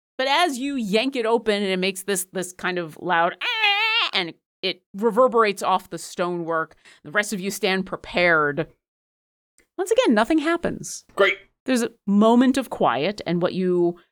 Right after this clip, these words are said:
Speaker 1: can see through the doorway is a long hallway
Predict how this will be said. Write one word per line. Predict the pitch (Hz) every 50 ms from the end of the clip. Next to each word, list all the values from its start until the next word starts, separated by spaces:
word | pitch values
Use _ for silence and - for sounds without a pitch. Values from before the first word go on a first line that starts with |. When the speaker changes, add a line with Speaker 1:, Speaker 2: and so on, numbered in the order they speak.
| _ _ _ _ _
Speaker 1:
can | - - 196 185 180 175 175 170 175 170 165 -
see | - - - - - - 330 330 339 349 349 349 349 - - - _ _ -
through | - 220 254 349 415 440 427 233
the | 196 180
doorway | 135 160 135 139 139 - - - 87 85 110 254 269 - _ _ _ _ _ _ _ _ _ -
is | 214 214 208 202 202 202 196 196 180 - -
a | 202 208
long | 202 202 202 202 208 220 247 269 302 320 330 330 320 320 302
hallway | - - - 285 269 247 220 170 156 127 143 - - - - 208 254